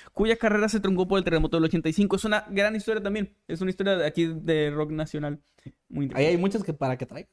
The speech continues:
Speaker 1: Ujú.
Speaker 2: Porque la neta que son historias que la gente no todo el mundo conoce.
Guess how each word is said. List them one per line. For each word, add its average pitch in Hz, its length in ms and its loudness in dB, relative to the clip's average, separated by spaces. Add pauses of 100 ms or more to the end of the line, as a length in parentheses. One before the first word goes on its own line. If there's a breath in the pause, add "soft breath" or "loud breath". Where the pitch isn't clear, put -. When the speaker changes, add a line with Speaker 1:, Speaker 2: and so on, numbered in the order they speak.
Speaker 1:
Ujú. 208 560 -4
Speaker 2:
Porque 151 200 -2
la 147 120 4
neta 190 180 0
que 190 80 -2
son 202 160 2
historias 196 220 0
que 175 80 -2
la 147 120 -2
gente 160 300 -2
no 156 100 -4
todo 160 100 -6
el 156 40 -4
mundo 156 120 -8
conoce. 151 220 -12